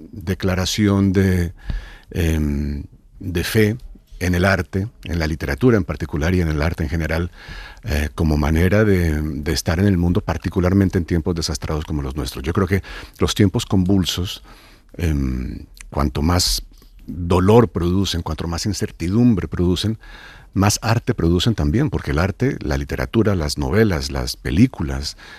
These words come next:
eh, la, la pintura, eh, es un lugar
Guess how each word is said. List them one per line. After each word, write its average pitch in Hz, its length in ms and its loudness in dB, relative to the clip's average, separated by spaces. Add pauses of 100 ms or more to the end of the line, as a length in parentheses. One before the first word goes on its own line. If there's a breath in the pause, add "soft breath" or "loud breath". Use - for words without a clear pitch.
(140 loud breath)
eh, 60 460 -6 (400)
la, 62 420 -4
la 76 140 -2
pintura, 85 560 4 (720 loud breath)
eh, - 180 -6
es 113 220 -2
un 131 120 6
lugar 120 420 2